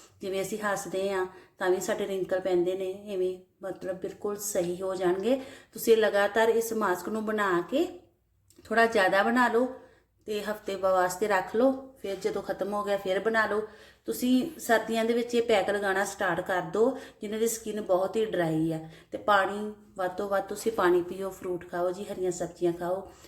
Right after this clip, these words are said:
ਡਰਾਈ ਫਰੂਟ ਖਾਓ। ਜਿਨ੍ਹਾਂ ਦੀ ਸਕਿਨ ਬਹੁਤ ਡਰਾਈ ਹੈ ਨਾ, ਪਾਣੀ ਜ਼ਿਆਦਾ ਪੀਓ ਤੇ ਤੁਹਾਡੀ ਡਰਾਈਨੈਸ ਵੀ ਦੂਰ ਹੋ ਜਾਏਗੀ ਫੇਸ ਦੇ ਉੱਪਰੋਂ। ਇਹ ਨਹੀਂ ਕਿ ਆਇਲੀ ਸਕਿਨ ਹੈ ਤੇ ਉਹ ਨਹੀਂ ਕੇਅਰ ਕਰਦੇ, ਆਇਲੀ ਸਕਿਨ ਨੂੰ ਵੀ ਕੇਅਰ ਕਰਨੀ ਚਾਹੀਦੀ ਹੈ ਜੀ।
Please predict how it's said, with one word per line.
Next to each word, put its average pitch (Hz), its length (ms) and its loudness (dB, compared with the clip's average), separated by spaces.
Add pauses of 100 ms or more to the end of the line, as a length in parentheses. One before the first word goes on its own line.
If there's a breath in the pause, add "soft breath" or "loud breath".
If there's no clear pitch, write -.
(220 loud breath)
ਡਰਾਈ 175 260 0
ਫਰੂਟ 175 360 -8
ਖਾਓ। 185 400 -6 (280 loud breath)
ਜਿਨ੍ਹਾਂ 190 200 -2
ਦੀ 190 60 -8
ਸਕਿਨ 196 300 -6
ਬਹੁਤ 185 360 2
ਡਰਾਈ 185 300 0
ਹੈ 185 40 -2
ਨਾ, 208 100 -4
ਪਾਣੀ 180 360 2
ਜ਼ਿਆਦਾ 170 240 0
ਪੀਓ 202 420 -4 (460 loud breath)
ਤੇ 190 80 -12
ਤੁਹਾਡੀ 190 420 -2
ਡਰਾਈਨੈਸ 185 540 2
ਵੀ 247 100 0
ਦੂਰ 233 240 2
ਹੋ 226 160 6
ਜਾਏਗੀ 214 360 -2 (160)
ਫੇਸ 202 220 -6
ਦੇ 208 120 -4
ਉੱਪਰੋਂ। 202 300 -6 (380 loud breath)
ਇਹ 220 160 8
ਨਹੀਂ 254 120 4
ਕਿ 269 80 6
ਆਇਲੀ 226 300 4
ਸਕਿਨ 233 320 -4
ਹੈ 240 140 0
ਤੇ 240 100 2
ਉਹ 214 260 2
ਨਹੀਂ 220 240 -2
ਕੇਅਰ 220 260 2
ਕਰਦੇ, 220 280 2
ਆਇਲੀ 202 280 0
ਸਕਿਨ 226 220 -4
ਨੂੰ 226 100 -2
ਵੀ 247 60 -4
ਕੇਅਰ 220 240 0
ਕਰਨੀ 214 300 -2
ਚਾਹੀਦੀ 214 360 -2
ਹੈ 226 40 6
ਜੀ। 240 180 0